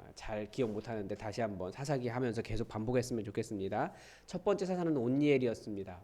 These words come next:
우리가 잘 아는 갈렙의 사위였고요. 어,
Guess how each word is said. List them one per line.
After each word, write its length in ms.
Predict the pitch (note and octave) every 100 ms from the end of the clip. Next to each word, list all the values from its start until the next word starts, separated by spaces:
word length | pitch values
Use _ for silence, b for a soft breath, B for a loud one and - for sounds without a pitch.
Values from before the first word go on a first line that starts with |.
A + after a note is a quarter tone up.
| G#2+
우리가 180 | A2+ A2
잘 180 | A2
아는 160 | G#2+ G#2+
갈렙의 720 | - G#2+ A#2+ A#2+ G#2+ A2 D3+
사위였고요. 840 | - F3 E3+ D3 G#2 G2+ G#2 E3 - B B B B B
어, 500 | G#2 G2+ F#2 - -